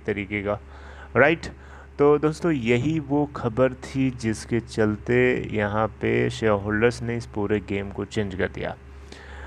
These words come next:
Right। तो यहाँ पे अगर आप देखें तो exact technical process जो है यहाँ पे मिस्टर राय का resignation और उनके appointment को लेकर के ये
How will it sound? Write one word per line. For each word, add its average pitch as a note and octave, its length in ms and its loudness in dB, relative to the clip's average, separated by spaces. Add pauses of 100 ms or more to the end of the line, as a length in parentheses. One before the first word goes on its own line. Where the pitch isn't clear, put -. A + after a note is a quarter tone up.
(240)
Right। A2+ 380 4 (480)
तो C3+ 260 4
यहाँ C3 320 4
पे D#3 100 0
अगर D3+ 180 4
आप D3 60 2
देखें D3 480 0
तो C#3 100 -4
exact C3+ 680 4 (100)
technical C#3+ 420 0
process C#3 600 0
जो C3 140 0
है C3+ 240 6
यहाँ B2 180 4
पे B2+ 340 0
मिस्टर A#2+ 460 0
राय A2 300 6
का A#2+ 180 0 (180)
resignation A#2 680 0
और A#2+ 180 2
उनके A#2 240 0
appointment A2+ 560 0
को C3+ 60 -2
लेकर A#2 300 0
के A#2+ 340 -4
ये A#2+ 380 4